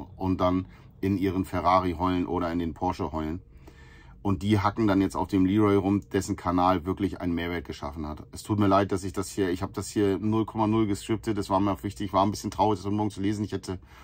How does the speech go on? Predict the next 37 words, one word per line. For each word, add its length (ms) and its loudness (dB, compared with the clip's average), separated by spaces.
mir 120 6
gewünscht, 300 6
dass 120 2
Leroy 260 4
diesen 360 2
Shitstorm 580 2
irgendwie 500 2
durchsegelt, 880 2
ähm, 380 2
und 220 -2
sagt, 420 4
„Ich 180 -8
scheiß 420 -2
auf 140 -6
die 140 0
alle.“ 260 2
Ähm, 280 6
vielleicht 280 6
ist 80 0
es 120 -4
einfach 280 4
auch 180 4
eine 120 2
Zeit, 500 2
äh, 320 2
eine, 240 -4
eine 180 2
Zeit, 480 2
eine 240 -2
Auszeit 480 -2
zu 140 -6
nehmen. 260 0
Ich 140 -6
hoffe, 240 0
dass 160 0
er 260 2
zurückkommt, 840 0